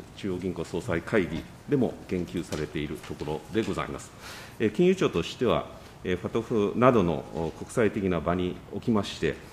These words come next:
えー、暗号資産にかかるマネロン等対策の向上に向けた議論に、えー、先生のご指摘も踏まえまして、えー、積極的に対応、えー、貢献して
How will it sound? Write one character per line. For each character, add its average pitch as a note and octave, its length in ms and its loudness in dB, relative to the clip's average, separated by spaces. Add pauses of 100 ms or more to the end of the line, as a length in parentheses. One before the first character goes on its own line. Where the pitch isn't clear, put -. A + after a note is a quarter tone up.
(260)
え D#2+ 220 0
ー、 D#2+ 40 0
暗 F#2+ 140 4
号 F#2 140 2
資 - 80 -10
産 D2+ 240 -2
に C#2 180 -4
か - 140 -10
か C3 160 8
る E2 140 4 (120)
マ E2+ 100 2
ネ F#2+ 100 4
ロ F#2+ 140 2
ン F#2 120 2
等 F#2 320 -2
対 G2+ 240 0
策 F#2 200 -4
の E2 100 0
向 F2 180 0
上 F2+ 100 -2
に E2 60 0
向 D#2+ 140 -4
け - 100 -12
た F2 120 -2
議 E2 140 -2
論 D#2+ 260 -2
に、 A2 180 0 (420)
え D#2+ 160 -4
ー、 - 60 -12
先 F#2 140 0
生 E2+ 80 -6
の D2+ 60 -4
ご D2+ 120 -6
指 - 80 -12
摘 E2 200 -8
も D#2 100 -6
踏 F#2+ 80 -6
ま F2+ 100 0
え E2+ 40 -2
ま F#2 100 -4
し - 120 -12
て、 A#2 260 2
え E2 100 0
ー、 - 20 0
積 - 180 -8 (200)
極 - 160 0
的 - 160 -4
に C3 140 4
対 D#2+ 260 -2
応、 D#2 240 -6
え - 40 -8
ー、 D#2 140 -4
貢 D#2 220 -2
献 D2+ 160 -4
し - 60 -14
て C#2+ 140 -4